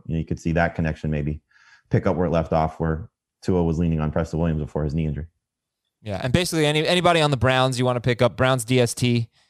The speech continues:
Speaker 2: uh, they got the Jets, and then should be great this week as well. Have a good chance at least to be great this week.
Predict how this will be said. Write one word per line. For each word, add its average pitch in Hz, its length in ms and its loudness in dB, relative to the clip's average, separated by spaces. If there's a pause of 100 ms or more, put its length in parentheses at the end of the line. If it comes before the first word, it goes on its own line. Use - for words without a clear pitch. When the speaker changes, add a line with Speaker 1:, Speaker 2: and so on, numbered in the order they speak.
(340)
Speaker 2:
uh, 104 280 0 (120)
they 117 160 0
got 107 180 0
the 110 80 -4
Jets, 151 540 0 (320)
and 113 140 -6
then 98 220 -2 (140)
should - 200 -2
be 107 100 -2
great 107 240 0
this 127 200 -2
week 120 160 -2
as 104 100 -2
well. 120 240 4
Have 107 140 0
a - 20 -12
good 107 140 -4
chance 131 260 0
at 127 80 0
least 127 180 -2
to 120 40 -2
be 113 100 -2
great 123 220 2
this 120 180 -4
week. 135 240 -2